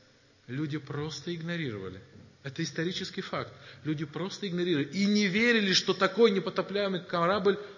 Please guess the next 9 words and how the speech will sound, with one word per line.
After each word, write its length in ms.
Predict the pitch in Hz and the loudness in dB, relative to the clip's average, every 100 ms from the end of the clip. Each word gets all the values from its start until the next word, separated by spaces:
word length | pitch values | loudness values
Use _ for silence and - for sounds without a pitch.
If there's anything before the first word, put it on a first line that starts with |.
| - - | -20 -18
потонет. 440 | - 170 123 95 - - - - - _ | -8 -6 -4 -6 -12 -20 -20 -20 -20 _
Когда 260 | 123 127 143 | -10 -4 -4
же 140 | 131 | -4
увидели, 320 | 143 139 123 110 | -4 -4 -6 -8
что 180 | - | -12
корабль 380 | 117 120 123 117 | -10 -8 -6 -8
стал 260 | 104 120 117 | -10 -8 -8
действительно 480 | 110 - 123 117 107 | -10 -10 -10 -10 -12
крениться, 640 | - 113 131 - - 90 | -10 -10 -10 -10 -12 -14